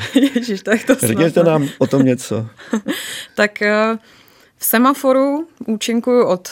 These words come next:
Speaker 1: září ve hře Sukně smutnou jehlou spíchnutá a dostala jsem se k té roli tak,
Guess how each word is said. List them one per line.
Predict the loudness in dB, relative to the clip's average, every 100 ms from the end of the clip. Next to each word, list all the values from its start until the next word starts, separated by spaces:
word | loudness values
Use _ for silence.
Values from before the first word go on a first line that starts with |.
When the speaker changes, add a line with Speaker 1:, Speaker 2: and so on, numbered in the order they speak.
| -8
Speaker 1:
září | 0 2 2 0 -2 -2 -4 -8
ve | -4 0
hře | 0 0 -2
Sukně | -2 -2 -2
smutnou | 0 -2 -2 -2
jehlou | 0 0 -2
spíchnutá | -4 -8 -8 -4 -4 -2 -2 -2 -6 -12 _ _ -20 -20 -20 -20 -20 -20 _
a | 4 6 4 2 -6
dostala | -4 -4 -2 -2 0
jsem | 0 0
se | -2
k | -4
té | -2 2
roli | 2 2 2 -2 _ _ _ _
tak, | 4 4 2 -2